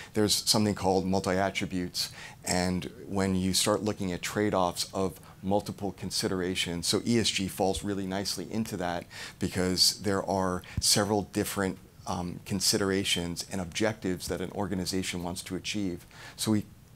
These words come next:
typically start there in terms of what is the mission statement of an organization. Then you translate that mission statement into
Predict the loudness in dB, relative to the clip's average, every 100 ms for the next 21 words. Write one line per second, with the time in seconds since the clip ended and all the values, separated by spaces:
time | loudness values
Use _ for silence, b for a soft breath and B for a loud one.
0 | -2 2 2 2 0 2 2 2 2 2
1 | 4 2 0 B B -2 0 2 2 4
2 | 2 0 B 0 4 4 4 4 4 4
3 | 2 2 2 2 0 -2 -4 -2 0 0
4 | 0 -2 -2 -2 -2 -4 -6 -8 B B
5 | 0 4 4 4 2 4 4 4 4 2
6 | 2 0 2 2 2 0 0 -4 -4 -2
7 | 0 -2